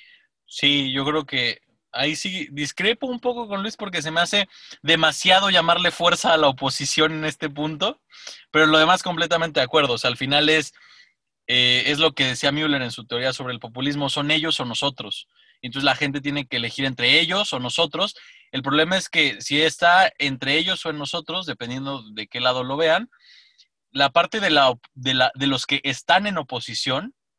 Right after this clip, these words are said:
no de los que son, de los que están en oposición, pues son muchas, o sea, son cuatro alternativas diferentes y los que están en gobierno, pues es una en seis diferentes tonalidades de guinda, como menciona Luis. Julieta, ¿algo que mencionar?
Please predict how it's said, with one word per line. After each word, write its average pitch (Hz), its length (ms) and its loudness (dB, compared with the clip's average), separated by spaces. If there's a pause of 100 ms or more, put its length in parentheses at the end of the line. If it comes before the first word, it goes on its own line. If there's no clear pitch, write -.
no 160 80 -8
de 202 80 0
los 165 160 0
que 123 100 -8
son, 120 160 -6
de 117 100 -2
los 120 200 -2
que 123 140 -6
están 175 320 0
en 233 80 -6
oposición, 156 580 -6 (380)
pues 135 160 -2
son 156 120 0
muchas, 196 320 -2
o 120 40 -4
sea, - 80 -4
son 156 200 -6
cuatro 165 260 2
alternativas 151 600 -4
diferentes 143 520 -6
y 151 80 -4
los 123 200 -2
que 127 120 -8
están 143 340 0
en 160 100 -6
gobierno, 143 500 -2 (320)
pues 135 200 -2
es 139 180 -4
una 170 400 0
en 127 180 -6
seis 135 200 -2
diferentes 127 440 -6
tonalidades 113 460 -4
de 113 80 -8
guinda, 147 300 -6
como 107 180 -12
menciona 113 400 -10
Luis. 185 300 -10 (340)
Julieta, 160 380 -2
¿algo 165 140 -4
que 139 80 -6
mencionar? 131 500 -6